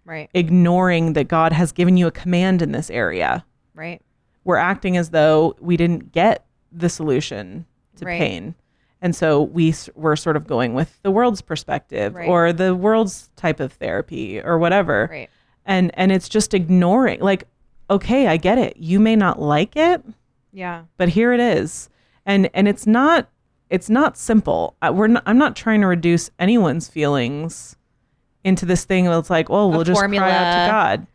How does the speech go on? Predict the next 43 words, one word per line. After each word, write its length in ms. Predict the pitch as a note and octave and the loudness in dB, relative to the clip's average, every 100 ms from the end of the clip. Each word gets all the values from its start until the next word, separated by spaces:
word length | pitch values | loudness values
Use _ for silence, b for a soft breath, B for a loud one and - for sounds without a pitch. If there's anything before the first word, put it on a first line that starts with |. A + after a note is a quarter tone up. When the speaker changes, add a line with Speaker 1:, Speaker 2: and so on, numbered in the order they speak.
| - | -6
Speaker 1:
Right. 360 | F3 D#3+ - | -2 -2 -4
Here's 160 | A3 E4+ | -2 0
a 40 | |
Speaker 2:
Right. 80 | F#4 | 0
Speaker 1:
formula 460 | - D#4+ D#4 B3 A3+ | 0 0 0 -2 -2
for 100 | A3+ | -2
your 140 | A3 | -6
suffering. 540 | A#3 A3+ A#3 G#3+ G#3 G3+ | -2 -4 -4 -4 -2 0
Speaker 2:
Right. 260 | C#4 A#3 | 0 -2
Speaker 1:
Do 140 | G3+ A3+ | -4 -6
these 200 | A#3 A#3+ | -4 -8
three 240 | A#3+ A#3 | -8 -8
steps 420 | A3+ G#3 G3+ G3 - | -6 -4 -2 -4 -10
and 180 | G3 | -8
then 120 | G3 F#3+ | -8 -8
you're 120 | F3+ | -10
good. 420 | E3+ F#3+ D#3 D#3+ | -4 -2 0 -2
That's 160 | G3 G#3 | -6 -2
Speaker 2:
Right. 120 | G#3+ | 0
Speaker 1:
not 160 | E3+ D#3+ | 0 0
it. 360 | F3+ D3 - - _ - | 0 0 -6 -14 _ 0
Speaker 2:
But 120 | G#3+ | 2
what 260 | G3 A#3+ | 4 2
do 100 | - | 4
we 100 | C4+ | 4
see 600 | A#3 - A3+ A3+ D3+ A1 - _ _ _ _ _ _ _ _ _ _ - | 4 0 -6 -6 -6 -10 -16 _ _ _ _ _ _ _ _ _ _ 0
with 200 | G3 - - | 0 0 0
all 220 | F3+ G#3+ | 2 4
of 80 | A3 | 4
these 180 | A#3 G3+ | 4 4
examples 540 | F3+ E3 F3 E3+ D3+ | 2 0 0 -2 -6
of 100 | D#3 | -8
suffering 380 | - C#3+ - A#2 | -6 -6 -6 -10
in 60 | B2+ | -10
the 60 | |
Bible? 540 | - A#2+ A#2 E2 F2+ F3 _ _ _ _ _ _ _ _ | -6 -4 -4 -6 -10 -10 _ _ _ _ _ _ _ _
"You 180 | E3+ F3 | 0 2
meant 260 | F3+ F3+ F#3 | 4 2 0
it 240 | F#3+ - _ _ _ _ _ _ _ _ _ _ - | -2 -4 _ _ _ _ _ _ _ _ _ _ -4
as 140 | F3+ | 0
evil 480 | A3 G#3+ - G#1+ F3+ _ | 2 2 -2 -6 -14 _
against 380 | F#3 E3 B3+ - | -4 -2 -4 -6
me, 240 | - - | -12 -12